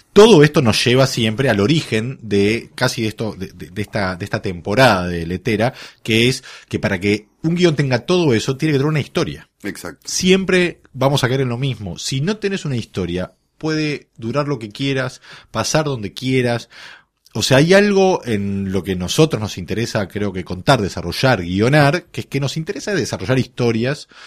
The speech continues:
Speaker 1: personajes o lo que sea.
Speaker 2: Y vamos a una cosa más práctica, digamos. ¿Qué es lo que uno hace cuando termina una primera versión de algo?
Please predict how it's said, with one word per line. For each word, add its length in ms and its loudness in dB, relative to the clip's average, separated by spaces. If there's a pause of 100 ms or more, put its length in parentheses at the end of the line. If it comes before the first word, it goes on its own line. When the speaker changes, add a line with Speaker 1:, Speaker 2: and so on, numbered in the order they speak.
(240)
Speaker 1:
personajes 960 4
o 120 -2
lo 120 -4
que 100 -12
sea. 320 -4 (680)
Speaker 2:
Y 180 2
vamos 360 8
a 40 4
una 140 8
cosa 180 4
más 180 4
práctica, 560 0
digamos. 360 -8
¿Qué 120 0
es 80 0
lo 200 4
que 120 2
uno 380 4
hace 320 -2
cuando 280 -2
termina 200 0
una 140 0
primera 300 -2
versión 440 -4
de 80 -2
algo? 360 -10